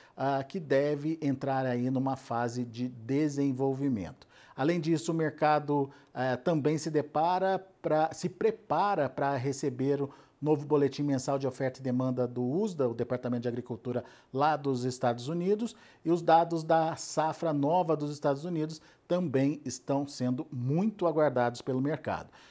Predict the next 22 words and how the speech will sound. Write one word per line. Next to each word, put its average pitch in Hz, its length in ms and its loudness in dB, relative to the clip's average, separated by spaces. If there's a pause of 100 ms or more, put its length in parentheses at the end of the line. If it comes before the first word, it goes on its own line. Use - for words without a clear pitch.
(120)
Vamos 143 200 -2
ver 160 120 4
como 160 200 -2
fecharam 147 480 0
as 139 260 -4
cotações. 185 920 -4 (340)
Lá 147 140 2
na 170 140 2
Bolsa 151 320 -2
de 147 80 -8
Chicago, 143 520 0
julho 147 280 -2
fechou 151 280 -4
a 147 60 0
dez 143 240 0
dólares 135 420 0
e - 40 -8
cinquenta 131 320 -4
e - 20 -2
um 131 60 -2 (320)
por 190 100 -2
bushel, 214 420 0